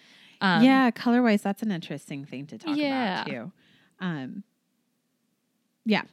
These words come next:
Speaker 2: Okay, let's, let's talk about where it's found a little bit more, 'cause like I said, it prefers the deep water,
Speaker 1: Mm-hmm.
Speaker 2: and that has an impact on how often we see it. It also
Speaker 1: Right.
Speaker 2: has an impact on how it lives, what it eats, that sort of thing. So the adults are normally captured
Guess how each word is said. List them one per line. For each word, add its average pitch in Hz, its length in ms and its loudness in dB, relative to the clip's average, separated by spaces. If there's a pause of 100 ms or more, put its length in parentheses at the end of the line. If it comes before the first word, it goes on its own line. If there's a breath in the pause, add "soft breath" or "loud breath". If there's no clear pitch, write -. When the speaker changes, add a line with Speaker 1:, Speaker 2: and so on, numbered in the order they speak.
(140)
Speaker 2:
Okay, 220 240 2
let's, 226 380 -2
let's 233 180 0
talk 277 140 2
about 277 180 0
where 208 140 6
it's - 160 0
found 180 260 4
a - 20 2
little 156 200 0
bit 143 180 -2
more, 139 220 -4
'cause 165 240 -4
like 151 160 -2
I 196 60 6
said, 175 200 2
it - 120 -4
prefers 170 440 0
the 175 100 -2
deep 160 240 -4
water, 220 400 0 (220 loud breath)
Speaker 1:
Mm-hmm. 214 380 8
Speaker 2:
and 180 100 4
that 175 140 0
has 165 180 2
an 151 80 0
impact 139 400 -2
on 156 100 -4
how 156 220 -8
often - 280 -14
we 247 120 -2
see 330 380 2
it. 320 100 0
It 247 100 4
also 180 240 4
Speaker 1:
Right. 254 80 4
Speaker 2:
has 240 200 0
an 226 80 2
impact 202 520 2
on 170 280 -2
how - 320 -8
it - 160 -10
lives, 254 520 6
what 143 140 -8
it - 160 -16
eats, 233 400 0 (400 soft breath)
that 185 220 -6
sort - 160 -12
of - 100 -16
thing. - 260 -18
So 185 300 -2
the 196 160 2
adults 196 340 0
are 196 80 2
normally 180 480 2
captured 240 760 -2